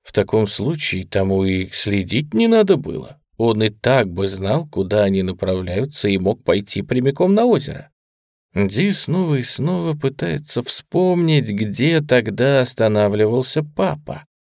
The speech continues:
Но если одни эпизоды этого дня намертво отпечатались в памяти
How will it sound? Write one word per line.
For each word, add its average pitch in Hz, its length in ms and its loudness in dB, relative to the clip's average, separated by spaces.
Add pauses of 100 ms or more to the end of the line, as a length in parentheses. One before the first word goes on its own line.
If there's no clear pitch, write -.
(260)
Но 101 560 2
если 113 480 0
одни 113 480 0
эпизоды 98 540 0
этого 98 380 2
дня 104 340 2
намертво 101 720 0
отпечатались 92 720 -4
в - 80 -16
памяти 160 560 -2